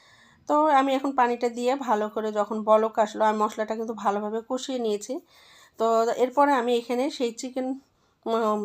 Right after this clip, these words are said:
আস্ত চিকেনটা দিয়ে দিলাম, ভাজা চিকেনটা দিয়ে এখন একটু সাবধানতা অবলম্বন করে নেড়েচেড়ে দিতে হবে, উল্টিয়ে পাল্টিয়ে ভেজে, মানে, কষাতে হবে। আর এই পানিতেই কিন্তু আমি রান্নাটা করে নিব, আর কোনো রকম কিন্তু পানি দেওয়া যাবে না। চিকেন মোসাল্লাম কিন্তু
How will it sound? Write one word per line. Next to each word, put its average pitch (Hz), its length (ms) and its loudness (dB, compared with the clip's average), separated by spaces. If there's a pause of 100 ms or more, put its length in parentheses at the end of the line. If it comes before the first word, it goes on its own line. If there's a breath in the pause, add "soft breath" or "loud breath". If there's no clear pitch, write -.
আস্ত - 280 -4
চিকেনটা 240 480 -2
দিয়ে 226 260 -2
দিলাম, 208 280 2 (680 soft breath)
ভাজা 220 240 0
চিকেনটা 220 500 -4
দিয়ে 214 360 0
এখন 214 300 0
একটু 208 260 -8
সাবধানতা 269 680 0
অবলম্বন 254 580 2
করে 247 240 -2 (160)
নেড়েচেড়ে 226 480 0
দিতে 220 240 -8
হবে, 220 220 -2
উল্টিয়ে 233 420 -2
পাল্টিয়ে 226 480 0
ভেজে, 226 340 -8 (480 loud breath)
মানে, 214 220 0
কষাতে 254 400 2
হবে। 247 280 0 (460 loud breath)
আর 202 160 8 (120)
এই 277 200 4
পানিতেই 277 520 4
কিন্তু 247 300 -6
আমি 226 220 0
রান্নাটা 208 480 2
করে 247 280 -2
নিব, 214 180 -2 (120)
আর 214 240 -2
কোনো 277 240 0
রকম 254 320 -2
কিন্তু 240 300 -6
পানি 214 300 2
দেওয়া 202 220 2
যাবে 170 280 -2
না। 175 180 -8
চিকেন 269 280 -8
মোসাল্লাম 269 480 -4
কিন্তু 254 340 -8